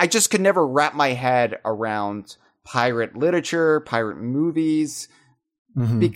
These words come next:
Speaker 1: because they, they were just a bunch of dirty people wearing frilly, uncomfortable shirts, sailing around. Like, uh,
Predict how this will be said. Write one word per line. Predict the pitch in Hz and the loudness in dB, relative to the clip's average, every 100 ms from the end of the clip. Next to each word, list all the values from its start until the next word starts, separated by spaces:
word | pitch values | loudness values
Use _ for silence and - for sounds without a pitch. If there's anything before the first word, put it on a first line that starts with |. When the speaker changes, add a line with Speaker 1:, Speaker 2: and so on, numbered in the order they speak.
| - | -2
Speaker 1:
because | 170 190 185 - - | 0 4 2 0 -6
they, | 185 208 | -2 0
they | - | 0
were | 208 | -2
just | - - | -4 -12
a | - - | -8 -2
bunch | 190 220 | -2 0
of | 240 190 131 117 120 | -2 -2 -12 -16 -4
dirty | - 147 214 254 | 2 2 0 -6
people | 240 - 208 214 156 143 | -8 -12 -12 0 2 4
wearing | 131 143 160 139 | 2 0 -2 -4
frilly, | - - - 175 196 185 | -10 -12 -4 -2 0 0
uncomfortable | 160 139 127 143 143 143 143 | 0 -2 -4 -8 -6 -4 -4
shirts, | 131 - 123 104 95 - - _ _ - | -4 -6 -4 -4 -6 -10 -10 _ _ -18
sailing | - - - 160 190 196 180 | -14 -10 0 4 6 4 2
around. | 156 131 127 123 | 2 4 2 2
Like, | 139 | 2
uh, | 143 | 2